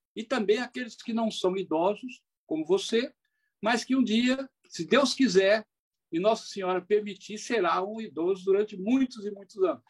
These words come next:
Então, é, nós escrevemos esses dois documentos, já estão, lançamos agora dia seis, quarta-feira, dia, o dia que, um dia antes do Dia Mundial da Saúde, nós lançamos.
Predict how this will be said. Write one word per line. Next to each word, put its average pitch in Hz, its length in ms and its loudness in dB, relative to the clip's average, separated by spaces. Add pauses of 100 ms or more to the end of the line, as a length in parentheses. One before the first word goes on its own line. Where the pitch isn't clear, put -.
(280)
Então, 247 260 2 (520)
é, 170 500 0
nós 175 240 0
escrevemos 180 460 2
esses 175 280 -6
dois 180 200 6
documentos, 202 640 -2 (360)
já 220 180 0
estão, 202 340 -4 (140)
lançamos 175 720 2
agora 139 500 0 (300)
dia 156 180 0
seis, 180 420 -2
quarta-feira, 147 760 -4
dia, 113 520 -2 (580)
o 117 160 -10
dia 123 300 -2
que, 113 380 -2 (340)
um 135 80 -4
dia 165 240 4
antes 170 340 4
do 135 140 -4
Dia 131 240 0
Mundial 123 400 -2
da 139 140 -2
Saúde, 180 480 -2
nós 135 180 -6
lançamos. 196 640 -6